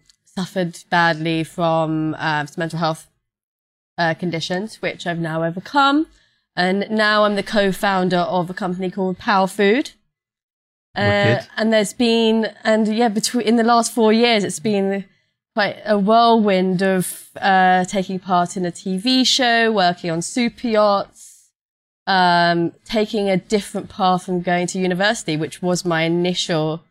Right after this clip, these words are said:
Speaker 1: um, plan. So
Speaker 2: Okay, cool.
Speaker 1: Yeah.
Speaker 2: I'm, uh, as I mentioned earlier, I'm, I'm ho-, hopefully gonna be, um, interviewing on my podcast Tim Lovejoy.
Speaker 1: Yeah.
Speaker 2: He's also got a very, very cool podcast. And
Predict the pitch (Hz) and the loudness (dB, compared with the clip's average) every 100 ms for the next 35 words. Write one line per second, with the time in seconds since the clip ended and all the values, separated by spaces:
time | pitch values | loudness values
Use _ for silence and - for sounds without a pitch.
0 | _ _ _ - 160 160 156 156 156 160 | _ _ _ -4 0 2 0 0 -4 -8
1 | _ _ 185 156 151 _ _ _ - 120 | _ _ -2 -2 -4 _ _ _ -8 0
2 | 117 120 _ _ _ _ _ 165 123 - | 0 -2 _ _ _ _ _ -2 -2 -6
3 | _ - 220 226 - 135 151 147 143 135 | _ -8 -6 -6 0 2 4 4 4 2
4 | 147 143 135 135 - 120 123 113 101 107 | 2 2 4 2 2 2 4 2 2 0
5 | - 101 104 - 131 139 147 - 147 156 | -2 -2 -2 2 4 4 2 -2 2 2
6 | - - 95 87 92 117 143 _ _ 110 | 0 -4 -2 0 0 -2 -6 _ _ -2
7 | 104 87 104 101 98 101 98 98 92 - | -2 0 0 2 2 2 0 -2 -6 -18
8 | - _ 120 110 95 104 104 98 98 98 | -20 _ -2 -2 -2 0 0 0 -2 -2
9 | 101 98 104 - 98 - 101 101 92 98 | -2 -4 -6 -4 -6 -6 -4 -4 -6 -10
10 | 85 - _ _ - 202 190 127 110 104 | -10 -14 _ _ -4 -2 0 0 0 -2
11 | - 104 101 95 95 92 104 92 87 _ | -6 -4 -2 -2 -4 -4 -6 -6 -8 _
12 | _ 113 101 98 92 - 104 104 104 | _ -8 -4 -6 -6 -2 0 0 -2